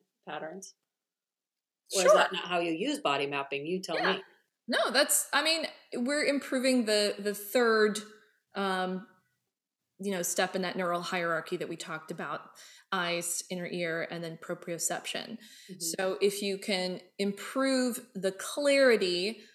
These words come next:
Speaker 2: of that, whether it is in, you know, cranial nerves and in smell or in taste or, um, in anything else, you're going to, your joints,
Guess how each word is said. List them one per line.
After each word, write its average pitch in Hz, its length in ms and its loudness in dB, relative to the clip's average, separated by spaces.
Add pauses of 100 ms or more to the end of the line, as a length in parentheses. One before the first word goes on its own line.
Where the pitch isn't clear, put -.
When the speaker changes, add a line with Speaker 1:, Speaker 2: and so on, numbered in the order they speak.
(260)
Speaker 2:
of 180 300 -2
that, 175 520 2
whether 185 380 -2
it 180 140 -4
is 180 440 2
in, 165 380 -8 (800)
you 180 140 -6
know, 165 220 -8
cranial 180 360 -4
nerves 160 300 -8
and 175 160 -10
in - 100 -12
smell 175 760 2
or 165 100 -4
in 165 100 -6
taste 175 680 -2 (100)
or, 180 640 0
um, 170 420 -8 (340)
in 214 180 4
anything 214 600 0
else, - 460 -4
you're 196 140 0
going 190 340 0
to, 190 160 -4
your 175 160 -4
joints, 190 600 -2